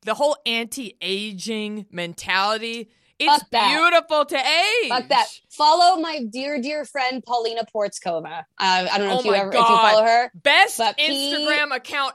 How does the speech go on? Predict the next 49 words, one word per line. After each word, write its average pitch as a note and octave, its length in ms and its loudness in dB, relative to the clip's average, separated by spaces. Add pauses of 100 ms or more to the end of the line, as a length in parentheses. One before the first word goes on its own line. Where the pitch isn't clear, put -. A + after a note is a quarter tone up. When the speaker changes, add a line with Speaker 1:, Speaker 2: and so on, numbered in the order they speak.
Speaker 1:
ever. B3 800 0 (580)
Speaker 2:
P D#4+ 140 2
and D#4 100 2
I C4 100 -2
were B3 100 -2
going A#3 220 -2
in A3+ 100 -4
on G#3 140 -10
somebody G3+ 360 -6
today F#3 200 -4
on E3+ 200 -12
her E3+ 60 -20
account, D#3+ 320 -12
but G3+ 140 2
I G#3 80 4
love G#3+ 260 2
her. G#3+ 200 2
She's G3+ 220 -8
a G3+ 60 -4
good F3+ 60 -10
Speaker 1:
Yeah. F#3+ 160 0
Speaker 2:
friend. F#3 480 -2 (100)
And, E3+ 300 -6
uh, E3 180 -4
yeah, F3+ 240 -2
somebody F3+ 360 -8
I, E3 200 -4
I F3 80 -4
definitely D#3+ 400 -8
look D3+ 140 -10
up - 140 -8
to. - 180 -4 (460)
Speaker 1:
That A#3+ 320 0
is, C#4 280 -10
she C4+ 300 -8
is D#4 100 -8
a C#4+ 80 -6
must G#3 360 -8
follow. D3+ 460 -10 (600)
A G#3 100 2
Speaker 2:
Yes. A3+ 140 6
Speaker 1:
must B3+ 340 -2
follow G#3 180 0
Speaker 2:
Yes, F3 220 2
Speaker 1:
on E3 80 -4
Speaker 2:
yes, F3 200 -4
Speaker 1:
Instagram. - 20 -10 (160)
Speaker 2:
yes. B2 240 -16
Speaker 1:
Yes. D#3 420 -14